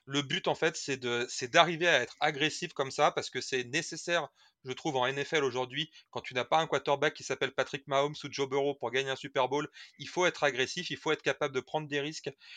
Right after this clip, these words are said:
et de repousser, en fait, le, le salary cap un petit peu dans l'avenir pour profiter de ces, de ces fenêtres d'opportunité quand t'as réussi à assembler une belle équipe. Mais si,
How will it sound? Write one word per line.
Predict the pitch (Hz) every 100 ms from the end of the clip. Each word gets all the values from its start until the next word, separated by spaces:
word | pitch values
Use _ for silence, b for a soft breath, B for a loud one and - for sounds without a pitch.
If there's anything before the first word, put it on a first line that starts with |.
| B -
et | 131
de | 123
repousser, | 127 151 156 156 - 160
en | 139
fait, | 143 143
le, | 131 123 120 117 123
le | 127
salary | - 139 135 139
cap | 156 139
un |
petit | 120 -
peu | 147
dans | 131 127
l'avenir | 127 131 156 147 b _
pour | - -
profiter | - 160 - 139 165
de | 139
ces, | 123 - 120 117 123 b b -
de | 127
ces | -
fenêtres | 135 160 151 143
d'opportunité | 139 143 - 147 143 139 165
quand | 127
t'as | 127
réussi | 120 135 156
à |
assembler | 127 - 143 139
une | 135
belle | 127 131
équipe. | 127 156 - - b b b b -
Mais | 127 131
si, | - - 202 202